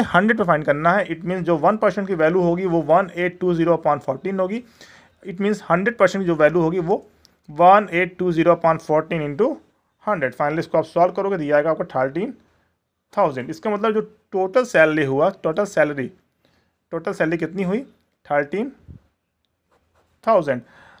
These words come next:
Now बी की जो सेविंग है, बी की सेविंग है ट्वेंटी टू परसेंट, बी कमाता है ट्वेंटी टू परसेंट हिस्सा। मैं तो समझता कि थर्टीन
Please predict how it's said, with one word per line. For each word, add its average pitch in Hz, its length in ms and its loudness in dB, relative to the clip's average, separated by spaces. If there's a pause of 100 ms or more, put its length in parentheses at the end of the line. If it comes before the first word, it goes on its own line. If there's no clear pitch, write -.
Now 202 200 4
बी 160 300 -4
की 220 100 -4
जो 247 140 -2
सेविंग 220 340 2
है, 233 100 2
बी 175 260 -4
की 233 120 -6
सेविंग 196 440 -2
है 220 500 -4 (380)
ट्वेंटी 185 280 -4 (120)
टू 240 140 -4 (120)
परसेंट, 175 360 2
बी 175 180 -6
कमाता 175 400 2
है 190 80 2
ट्वेंटी 160 260 -4
टू 160 160 -4
परसेंट 143 280 -4
हिस्सा। 180 260 -4
मैं 190 120 0
तो 196 60 -2
समझता 185 200 -4
कि 233 120 -4 (560)
थर्टीन 233 340 2